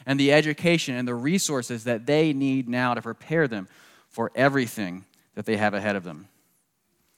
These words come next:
Kids, I told you, now's the time to prepare. It's also good and right to aspire for meaningful, significant, powerful work.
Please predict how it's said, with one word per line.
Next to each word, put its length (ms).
Kids, 220
I 120
told 340
you, 260
now's 300
the 80
time 300
to 80
prepare. 580
It's 300
also 600
good 340
and 240
right 300
to 180
aspire 720
for 240
meaningful, 800
significant, 760
powerful 560
work. 400